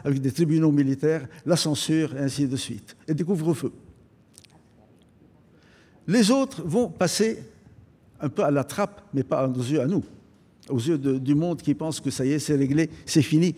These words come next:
ils ne sont plus là. Donc, le nom est effacé.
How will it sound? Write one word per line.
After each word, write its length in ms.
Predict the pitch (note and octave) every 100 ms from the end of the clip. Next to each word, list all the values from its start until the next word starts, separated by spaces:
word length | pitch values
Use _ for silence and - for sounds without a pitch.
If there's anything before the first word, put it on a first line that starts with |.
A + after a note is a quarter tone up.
| - -
ils 180 | E3
ne 80 | C#3+
sont 260 | C3+ - D#3+
plus 220 | - B2
là. 220 | G#2 E2+ - - _ _ _ _ _ _ _ - - _ B2+
Donc, 300 | A#3 A#3 - - - - _ _ _ _
le 140 | - E3
nom 220 | G3+ G#3+
est 140 | - D#3
effacé. 540 | - C#3+ F#3 A3 B3